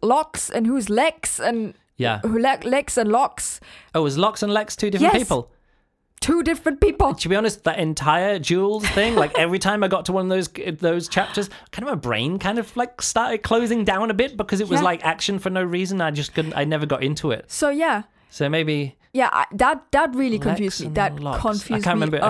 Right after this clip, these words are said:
Speaker 2: can't
Speaker 1: a
Speaker 2: remember who,
Speaker 1: lot.
Speaker 2: I'm
Speaker 1: So
Speaker 2: not very good
Speaker 1: the,
Speaker 2: with names, but
Speaker 1: the person who was, like, the founder of,
Speaker 2: Of
Speaker 1: uh,
Speaker 2: the
Speaker 1: the
Speaker 2: gang.
Speaker 1: Prime, the Ada Prime, like,
Speaker 2: Yeah.
Speaker 1: the, the Gates.
Speaker 2: Yeah.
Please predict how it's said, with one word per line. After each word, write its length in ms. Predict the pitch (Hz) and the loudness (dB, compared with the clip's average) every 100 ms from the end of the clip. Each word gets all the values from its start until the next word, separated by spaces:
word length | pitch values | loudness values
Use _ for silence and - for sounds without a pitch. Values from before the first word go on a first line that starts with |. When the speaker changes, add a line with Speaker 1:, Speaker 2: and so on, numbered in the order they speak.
| 214 | 4
Speaker 2:
can't 40 | |
Speaker 1:
a 40 | 208 | 4
Speaker 2:
remember 240 | 202 196 | 2 2
who, 80 | 202 | 0
Speaker 1:
lot. 160 | - - - | -2 -8 -6
Speaker 2:
I'm 100 | 143 | 2
Speaker 1:
So 60 | 143 | 4
Speaker 2:
not 80 | 196 | 4
very 160 | 185 175 | 2 2
good 80 | |
Speaker 1:
the, 40 | 170 | 2
Speaker 2:
with 60 | 147 | 2
names, 340 | 131 117 110 | 2 0 -2
but 200 | 120 131 | -2 -2
Speaker 1:
the 120 | 262 | -2
person 720 | 254 - 302 311 339 339 339 - - - | 0 2 2 0 -2 -4 -4 -10 -12 -4
who 300 | 262 269 277 - | -2 0 -2 -4
was, 360 | 226 240 233 220 | 0 0 2 0
like, 200 | 208 208 | -2 -2
the 80 | |
founder 580 | 208 - 214 226 240 247 - | -6 0 0 2 2 0 2
of, 240 | 202 202 185 | -2 -2 -4
Speaker 2:
Of 100 | - - | -4 -2
Speaker 1:
uh, 60 | |
Speaker 2:
the 60 | 190 | 0
Speaker 1:
the 60 | - | 2
Speaker 2:
gang. 220 | 117 101 | 2 2
Speaker 1:
Prime, 580 | - 214 196 190 180 - | 2 2 0 -2 -4 -6
the 120 | - - | -4 0
Ada 240 | 208 202 | 0 0
Prime, 640 | 196 - 214 185 165 156 - | -2 0 0 0 -4 -8 -4
like, 140 | 190 | 0
Speaker 2:
Yeah. 240 | 131 113 - | 2 0 0
Speaker 1:
the, 60 | |
the 120 | 185 202 | -2 0
Gates. 560 | 226 208 - - - | 2 0 -2 -8 -4
Speaker 2:
Yeah. 260 | 139 107 135 | 0 0 -2